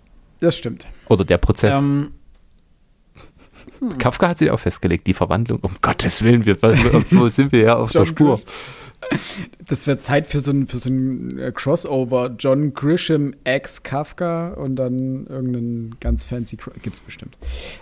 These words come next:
Speaker 1: Äh, der zweite Altmeister der, äh, des schriftstellerischen Großoutputs, äh, Stephen King,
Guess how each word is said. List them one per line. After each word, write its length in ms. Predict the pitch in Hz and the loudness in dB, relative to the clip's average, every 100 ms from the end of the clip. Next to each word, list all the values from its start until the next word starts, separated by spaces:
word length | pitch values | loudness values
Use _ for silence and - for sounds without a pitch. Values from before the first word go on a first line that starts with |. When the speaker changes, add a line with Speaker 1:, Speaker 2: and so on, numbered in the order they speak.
| _ | _
Speaker 1:
Äh, 300 | 143 143 151 | 2 4 4
der 120 | 165 | 2
zweite 380 | - 165 220 160 | 2 2 4 2
Altmeister 720 | 160 175 170 160 151 - 139 | 2 0 2 2 0 -2 -4
der, 1080 | 127 131 135 131 131 - 127 131 135 131 107 | 0 2 2 2 0 -2 -4 -4 -4 -6 -10
äh, 140 | - - | -16 -10
des 140 | 127 | -8
schriftstellerischen 1160 | - - 170 - - 139 131 135 - 135 127 117 - | -6 -4 -4 -4 -2 0 0 -2 -2 -2 -2 -4 -8
Großoutputs, 1200 | 120 135 196 - 131 131 - - 180 180 - - | -2 2 2 0 -2 -2 -2 0 0 0 -8 -6
äh, 160 | 131 | -6
Stephen 360 | - 233 226 214 | -2 0 2 2
King, 360 | - 240 127 | 2 0 0